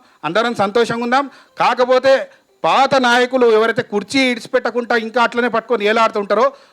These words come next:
వాళ్ళు రకరకాల మాటలు చెప్తారో, దయచేసి అటువంటి మాటలు వినకూరి. నేను మీడియా, ప్రెస్ అందరికీ కూడా ఒకటే చెప్తున్నా, అన్న,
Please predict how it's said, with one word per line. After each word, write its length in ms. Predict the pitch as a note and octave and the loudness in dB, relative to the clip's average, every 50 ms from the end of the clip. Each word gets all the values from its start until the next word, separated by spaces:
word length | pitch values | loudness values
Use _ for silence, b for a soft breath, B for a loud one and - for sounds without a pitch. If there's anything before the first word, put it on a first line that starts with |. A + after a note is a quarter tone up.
| B - | B -2
వాళ్ళు 180 | F#3 G#3+ A3+ | -2 -2 -2
రకరకాల 500 | E3+ D#3+ E3 A3 A#3+ B3 A#3 C4 C4 C4 | -2 -2 -2 0 -2 0 2 2 2 2
మాటలు 320 | B3+ A#3 A3 A3 A#3+ A#3 A3+ | 2 2 0 0 0 -2 -4
చెప్తారో, 260 | A3 A3 - A#3 B3+ | -4 -2 0 0 0
దయచేసి 380 | B3 G#3 G3 G3+ A3 A3 G#3 G#3 | 0 0 -2 -2 -2 -4 -4 -4
అటువంటి 280 | G3+ - G#3+ G3 F#3 | -4 -4 -6 -6 -4
మాటలు 320 | E3+ D#3+ F#3+ G3+ A#3+ A#3+ A#3+ | -2 -2 0 0 0 -2 -2
వినకూరి. 420 | A#3+ B3 A#3 B3 B3 C4+ C#4 B3 B B B B B B | -2 -2 -2 0 -2 -2 -4 -8 B B B B B B
నేను 220 | E3+ G#3 A#3+ A#3+ G#3+ | -4 -4 -2 -2 -4
మీడియా, 400 | F#3+ F#3 G3+ A3+ A#3+ B3 B3+ C4 | -4 -2 -2 0 2 2 0 0
ప్రెస్ 260 | B3+ B3+ A3 - - | 0 -2 -4 -2 -2
అందరికీ 320 | A3+ G#3+ A#3 C4 C4+ C4 | -4 0 0 -2 -2 0
కూడా 320 | A#3+ C4+ B3+ A#3+ A3+ G3+ - b b b b - | -2 0 0 0 0 -2 -6 b b b b -6
ఒకటే 300 | B3+ - B3+ B3+ C4 C4+ | -4 -2 -2 0 0 0
చెప్తున్నా, 360 | C4 B3 A#3 - C4 B3 A#3 | -2 -2 -4 -2 -2 0 0
అన్న, 280 | G#3 G#3+ A#3 C4 C#4 | 0 2 2 0 0